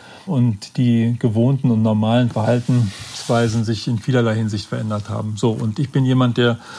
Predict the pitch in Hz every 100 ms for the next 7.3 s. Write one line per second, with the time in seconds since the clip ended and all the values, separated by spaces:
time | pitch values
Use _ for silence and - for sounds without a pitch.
0 | - - - 127 123 117 127 - 139 156
1 | - 143 123 120 117 - 131 135 110 117
2 | 113 107 127 160 175 147 - 190 120 -
3 | - 135 151 156 139 135 135 135 131 -
4 | - - - 123 113 101 - - 143 123
5 | 120 117 127 180 - 165 151 120 127 151
6 | 151 123 113 - 185 175 131 135 - 170
7 | - -